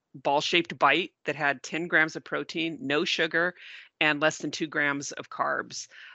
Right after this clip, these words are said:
They also, um, were introducing a new protein, uh, protein bli-, blitz mix, and it was a flavor combo of nuts and cheese. And it, their, their marketing was just really cool. So, um, you know, shout out to them on that.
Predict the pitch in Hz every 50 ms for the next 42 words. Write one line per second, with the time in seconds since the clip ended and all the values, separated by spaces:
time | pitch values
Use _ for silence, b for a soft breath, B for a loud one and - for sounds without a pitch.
0 | B _ - 160 151 143 143 - - 160 147 143 139 139 147 - - - 143 135
1 | 131 135 135 147 147 147 139 - - 135 151 143 131 - 139 139 135 135 139 131
2 | - - 160 156 - - - 139 135 131 123 123 _ _ _ _ - - 143 123
3 | 117 - - - _ - - 180 - 180 156 135 - - 139 135 143 - - _
4 | _ _ _ _ _ - _ - 160 185 185 147 - - - - - - - 156
5 | 156 151 139 135 - - - - - - 147 143 135 135 135 135 - 147 139 151
6 | 135 - - 156 147 131 131 123 - - 139 135 135 135 131 123 131 127 131 127
7 | - - - 123 - - - - 113 127 - - 143 135 139 - - - - 147
8 | 175 170 - 165 156 180 165 156 151 - - 147 135 131 127 123 - - - -
9 | - 76 131 - - - - - - 90 - 76 - B B B B B B -
10 | - - 151 - 147 151 - - - 131 123 123 123 117 117 123 120 - 139 123
11 | 117 - 139 139 123 123 - - - - 120 127 120 120 110 120 120 117 117 117
12 | 117 135 -